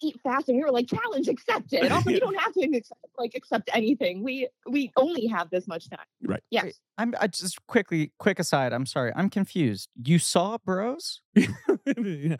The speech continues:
Speaker 2: Yes, we did. We
Speaker 3: But I,
Speaker 2: did. We
Speaker 3: but
Speaker 2: did.
Speaker 3: I thought straight men were the problem.
Speaker 2: Uh, we are the problem.
Speaker 3: Okay.
Speaker 2: Shirley and I were both the problem at Bros. <laughs> We resolved after seeing it to never tell anyone to see it.
Speaker 1: <laughs> Don't, don't lump him with the problem, David. This is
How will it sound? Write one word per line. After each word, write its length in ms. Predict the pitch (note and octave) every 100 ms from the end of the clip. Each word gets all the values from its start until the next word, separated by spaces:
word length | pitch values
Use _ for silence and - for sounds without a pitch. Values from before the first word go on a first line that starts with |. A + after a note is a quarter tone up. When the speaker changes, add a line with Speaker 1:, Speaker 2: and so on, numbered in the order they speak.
| A#3+ C4 -
Speaker 2:
Yes, 260 | A3 C4 G#3
we 80 |
did. 180 | G3 - - -
We 80 | G#3
Speaker 3:
But 60 |
I, 40 | A3+
Speaker 2:
did. 120 | F#2+ _
We 80 | C#3
Speaker 3:
but 100 | E3+
Speaker 2:
did. 40 |
Speaker 3:
I 40 | A#3
thought 220 | B3 A3+
straight 260 | - A3 G3+
men 160 | G#3 G3
were 80 |
the 60 | F#3+
problem. 460 | - C#4+ - B2 -
Speaker 2:
Uh, 80 | F3+
we 180 | G3+ F#3
are 120 | C#3+
the 100 | -
problem. 460 | - - - - -
Speaker 3:
Okay. 280 | D3+ - -
Speaker 2:
Shirley 380 | - - G3+ F#3+
and 100 | D#3+
I 80 | C3+
were 100 | B2
both 220 | A#2+ A2+
the 60 | G#2+
problem 320 | A2+ G2+ G2
at 120 | G2+
Bros. 440 | - G#2 A2+ - _ _ _ _ _ -
<laughs> 440 | G4 - C#4+ B3+
We 100 | A3
resolved 500 | A3 A#3+ A#3+ G#3 E3
after 220 | F3+ -
seeing 360 | D#3 - D3+ C3
it 160 | B2 -
to 100 | F3+
never 320 | D3+ E3 D#3
tell 220 | D#3 D3+
anyone 300 | B2+ A#2+ A#2+
to 60 | A2+
see 140 | - G#2
it. 140 | - _ _ _ _
Speaker 1:
<laughs> 120 | B3+ C#4
Don't, 280 | F#4+ B4+ A#4+
don't 240 | C5+ G#4
lump 220 | G4+ D#4+ -
him 100 | E4 E4
with 120 | D#4+
the 60 | -
problem, 380 | C#4+ C4+ D4 C#4+
David. 300 | D4 D#4+ F#4
This 100 | A4+
is 120 | G4